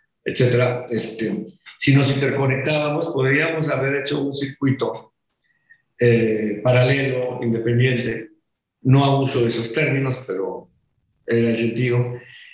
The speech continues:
Y al final pongo un directorio de todos los lugares que nosotros conocíamos en, en las giras,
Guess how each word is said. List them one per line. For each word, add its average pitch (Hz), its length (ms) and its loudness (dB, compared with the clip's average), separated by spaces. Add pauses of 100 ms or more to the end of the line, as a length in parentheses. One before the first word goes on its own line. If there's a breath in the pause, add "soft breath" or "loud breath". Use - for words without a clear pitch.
(120)
Y 147 140 2
al 156 100 4
final 190 540 2
pongo 180 300 -2
un 180 40 -2
directorio 175 540 -2
de 160 120 0
todos 165 180 -2
los 156 180 -2
lugares 147 460 -2
que 127 140 -4
nosotros 135 520 -6
conocíamos 123 880 -2
en, - 200 -20 (100)
en - 100 -20
las 107 160 -6
giras, - 600 0